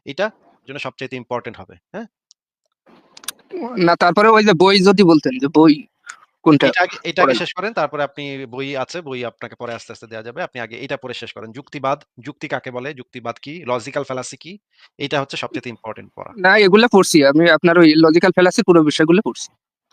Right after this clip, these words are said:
Speaker 1: তাহলে আপনি, আহ, আমাদের যে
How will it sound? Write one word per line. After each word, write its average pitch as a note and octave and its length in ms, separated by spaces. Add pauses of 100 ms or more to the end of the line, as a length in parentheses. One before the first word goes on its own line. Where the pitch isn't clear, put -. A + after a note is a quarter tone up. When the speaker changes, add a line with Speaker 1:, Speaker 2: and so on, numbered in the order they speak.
(420)
Speaker 1:
তাহলে C#3 260
আপনি, D3 440
আহ, B2+ 880
আমাদের C3+ 280
যে C#3 200